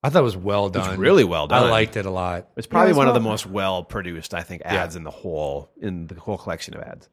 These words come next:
Speaker 3: Well, so here's one that I, I thought was well produced, but for s-, it was lost on me. I think I'm j-,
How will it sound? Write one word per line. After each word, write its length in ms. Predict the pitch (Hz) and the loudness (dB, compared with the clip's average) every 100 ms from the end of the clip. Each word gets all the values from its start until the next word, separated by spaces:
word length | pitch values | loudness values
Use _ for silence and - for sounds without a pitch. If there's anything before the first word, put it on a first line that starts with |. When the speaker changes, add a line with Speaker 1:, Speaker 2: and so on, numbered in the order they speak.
| _ 254 | _ 0
Speaker 3:
Well, 80 | |
so 120 | 240 233 | 2 2
here's 300 | 240 285 269 | 4 2 4
one 200 | 254 226 | 4 6
that 120 | 208 | 6
I, 240 | 185 180 - - | 6 4 2 -4
I 40 | |
thought 220 | 185 185 196 | 0 2 2
was 140 | 190 | 2
well 160 | 185 170 | 2 0
produced, 520 | 180 170 170 185 - | -2 -2 -2 -4 -2
but 240 | 180 - _ | -2 -2 _
for 140 | 196 | -8
s-, 160 | 170 - | -8 -6
it 100 | 190 | 0
was 240 | 185 170 175 | 0 0 2
lost 320 | 170 170 175 | 2 0 0
on 160 | 165 | 0
me. 160 | 165 156 | 0 -2
I 100 | 175 | -2
think 200 | 226 269 | 0 4
I'm 140 | 330 | 2
j-, 100 | 233 | 2